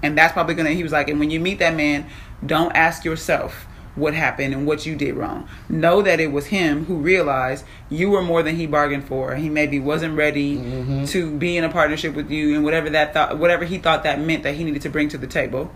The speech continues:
Speaker 2: Yeah.
Speaker 1: So there's gonna be that man. He said, "Finally, there's gonna be a man that will be perfect for you,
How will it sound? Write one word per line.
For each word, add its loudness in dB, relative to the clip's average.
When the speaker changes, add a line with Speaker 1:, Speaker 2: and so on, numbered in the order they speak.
Speaker 2:
Yeah. 0
Speaker 1:
So -12
there's 0
gonna 2
be 0
that 6
man. 0
He -4
said, -2
"Finally, 2
there's 0
gonna -2
be -2
a 0
man -2
that 0
will -2
be -4
perfect -4
for -4
you, -6